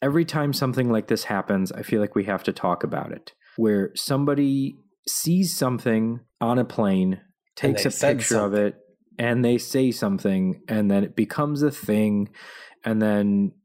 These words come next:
Speaker 1: it has a media life, and then we talk about it a week or two later and say, "Why was this a thing?"
Speaker 2: Yep. So what, what thing are we questioning?
Speaker 1: <laughs> What, what happened now?
Speaker 2: You gotta be more specific than this.
Speaker 1: Yeah.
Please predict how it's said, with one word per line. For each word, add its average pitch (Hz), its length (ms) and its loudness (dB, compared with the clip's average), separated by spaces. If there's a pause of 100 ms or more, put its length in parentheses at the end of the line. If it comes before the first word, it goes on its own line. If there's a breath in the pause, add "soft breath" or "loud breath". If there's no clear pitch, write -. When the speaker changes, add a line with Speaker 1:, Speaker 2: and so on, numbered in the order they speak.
Speaker 1:
it 107 240 0
has 117 260 -2
a 101 80 -2
media 139 480 0
life, 120 680 -2
and 113 160 0
then 104 340 2
we 120 160 0
talk 117 320 -4
about 101 300 0
it 101 160 0 (200)
a 101 100 0
week 107 340 0
or 110 40 2
two 104 240 -2
later 101 480 2
and 95 240 -4
say, 95 280 0
"Why 90 400 -2
was 85 180 -4
this - 220 -4
a - 60 -4
thing?" - 280 -14 (640)
Speaker 2:
Yep. - 260 -4 (260)
So 110 220 0
what, 135 300 0
what 143 240 -2 (240)
thing 131 300 2
are 110 80 0
we 107 100 0
questioning? 110 720 0
Speaker 1:
<laughs> - 80 -10
What, 165 400 0
what 123 340 -2
happened 120 480 -2
now? - 300 -10 (200)
Speaker 2:
You 123 140 -2
gotta 147 320 0
be 151 100 0
more 139 220 2
specific - 540 -4
than 87 100 -4
this. 87 300 -6 (120)
Speaker 1:
Yeah. 110 680 -2